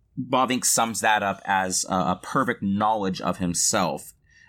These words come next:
uh, referencing Matthew eleven twenty-seven, First Corinthians two ten.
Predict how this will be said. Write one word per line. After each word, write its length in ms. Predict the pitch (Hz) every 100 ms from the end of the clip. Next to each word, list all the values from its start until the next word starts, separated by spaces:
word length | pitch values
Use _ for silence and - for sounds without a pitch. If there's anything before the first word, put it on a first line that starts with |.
| _
uh, 140 | 95 87
referencing 440 | 92 92 95 95
Matthew 320 | 90 85 92 90
eleven 220 | 90 90
twenty-seven, 560 | - 87 - 127 117
First 260 | 98 101 92
Corinthians 440 | 104 92 90 87
two 180 | - 104
ten. 480 | 92 - 123 87